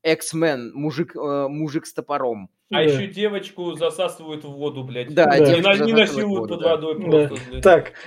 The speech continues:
Speaker 3: ну, собственно, у нас тут это, Клэр Редфилд, у нее флешбэк вспоминается, когда они прилетели в Аркадию, к ним приехали чуваки, захватили их, кроме Клэр, короче.
Speaker 2: Это не сейчас.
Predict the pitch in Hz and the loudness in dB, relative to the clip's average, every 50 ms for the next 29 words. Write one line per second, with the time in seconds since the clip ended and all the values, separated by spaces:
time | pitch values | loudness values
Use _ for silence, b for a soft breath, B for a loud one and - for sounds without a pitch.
0 | 214 B 180 196 214 208 277 254 214 208 - 240 220 220 220 220 226 240 247 240 | -4 B 6 6 6 8 6 4 6 6 6 8 8 8 8 8 8 8 6 6
1 | - - 214 208 208 202 190 190 - 156 147 143 139 139 - - 190 196 208 233 | 4 4 4 6 6 6 6 6 6 6 6 6 6 2 4 6 8 8 10 10
2 | 220 190 170 170 190 202 202 202 - 175 156 139 - 170 170 180 180 170 175 185 | 8 8 8 8 8 6 6 4 4 4 4 4 4 4 6 6 6 6 6 6
3 | 180 160 160 180 233 254 - - - - 190 180 175 170 160 139 - - - 156 | 6 6 8 6 6 6 4 0 0 2 4 6 6 6 6 6 2 0 2 6
4 | 170 180 175 175 165 - 170 170 175 175 - 214 185 160 151 147 151 151 - 208 | 6 6 6 4 2 2 2 2 2 4 6 6 6 8 6 6 6 6 6 6
5 | 214 240 214 185 165 143 139 - 160 165 151 - - _ _ - 170 170 175 170 | 6 8 8 6 4 4 2 0 -2 -2 -2 -4 -8 _ _ 0 2 2 6 6
6 | 180 170 170 - 151 147 139 - - 151 156 165 - - 214 220 214 208 B B | 4 4 4 2 0 0 0 0 0 2 4 4 4 4 0 0 0 -2 B B
7 | B B B 156 170 165 - 185 180 175 - 214 226 220 196 175 151 135 - - | B B B 2 4 6 8 6 6 8 6 6 8 8 8 8 8 6 4 2
8 | - 160 170 165 151 147 120 - 151 143 139 - - - 135 120 120 120 120 170 | 6 6 6 6 6 2 2 4 6 6 6 4 2 -4 -4 -4 -4 -2 0 0
9 | 175 170 196 190 196 202 202 202 - 214 - - 202 170 139 127 - - | 0 0 0 -2 -2 -4 -6 -6 -8 -12 -10 -4 -2 -2 -2 -2 -6 -14